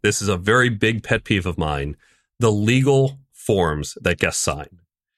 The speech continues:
Now, I totally get you want to control the rights, and you should, and yes, you can use this in different formats. I am quite happy to sign that. But the way many of them are worded,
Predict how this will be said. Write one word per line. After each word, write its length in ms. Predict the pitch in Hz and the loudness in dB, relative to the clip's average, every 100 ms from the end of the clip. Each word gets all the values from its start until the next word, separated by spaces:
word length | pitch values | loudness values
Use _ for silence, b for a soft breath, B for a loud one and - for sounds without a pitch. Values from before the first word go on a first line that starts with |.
| _ - | _ 0
Now, 240 | 113 104 | 0 0
I 160 | 120 113 | 0 -2
totally 540 | - - 170 175 160 | -6 0 0 2 0
get 420 | 104 95 87 - _ _ _ _ _ _ _ _ | 0 0 -2 -6 _ _ _ _ _ _ _ _
you 300 | 110 117 143 | 0 2 2
want 300 | 143 123 127 | 2 2 2
to 120 | - 120 | 0 -2
control 640 | 110 - 113 110 110 107 - _ | -2 2 2 4 4 0 -6 _
the 60 | 95 | -2
rights, 420 | 107 127 113 - - | 2 0 -2 -8 -4
and 200 | 98 107 | 0 2
you 140 | 104 107 | 2 0
should, 500 | - - 104 101 95 | -2 0 0 0 -2
and 160 | 85 | -2
yes, 300 | 92 85 - | -2 -2 -4
you 220 | 95 101 98 | -2 -2 -2
can 180 | 95 | -2
use 300 | 98 147 131 | 0 2 2
this 340 | 123 120 110 - | 2 2 0 -2
in 80 | 87 | -2
different 320 | 87 87 82 | -2 -4 -6
formats. 540 | - 120 107 98 - 95 | -2 2 2 2 0 -6
I 60 | |
am 120 | 87 | -12
quite 260 | - 123 120 | -4 -2 0
happy 240 | 107 - 87 | 0 -2 -4
to 60 | |
sign 280 | - 90 80 | -2 -4 -4
that. 140 | 71 _ _ _ _ _ _ _ _ _ 107 | -8 _ _ _ _ _ _ _ _ _ -4
But 300 | 127 131 110 - | 0 2 0 -2
the 120 | 107 | -2
way 360 | 95 107 123 120 | 0 2 2 2
many 400 | 104 101 120 156 | 2 2 2 0
of 140 | 143 | 0
them 240 | 131 131 - | 0 0 -2
are 180 | 110 104 | -2 0
worded, 600 | 95 120 90 85 143 | 0 0 0 -2 -8